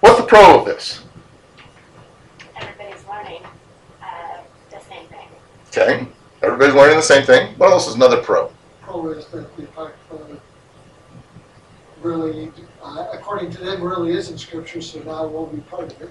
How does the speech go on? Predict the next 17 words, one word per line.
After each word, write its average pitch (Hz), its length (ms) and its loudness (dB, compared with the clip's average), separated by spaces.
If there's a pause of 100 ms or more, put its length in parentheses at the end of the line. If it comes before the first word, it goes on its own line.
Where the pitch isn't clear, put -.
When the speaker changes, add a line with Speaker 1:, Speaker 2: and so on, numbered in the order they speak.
(260)
Speaker 1:
Yeah, - 180 6 (200)
a-, 202 60 8
according 240 360 6
to 185 440 4
Chalcedon, 190 500 6
according 151 420 6
to, 131 580 0 (380)
um, 113 480 6
Jerome, 135 520 6
according 131 400 4
to 123 420 -4 (320)
the, 127 260 4
the 127 140 4
rabbis 131 340 8
of - 80 -10
Jesus' 143 280 -4
time, 98 300 2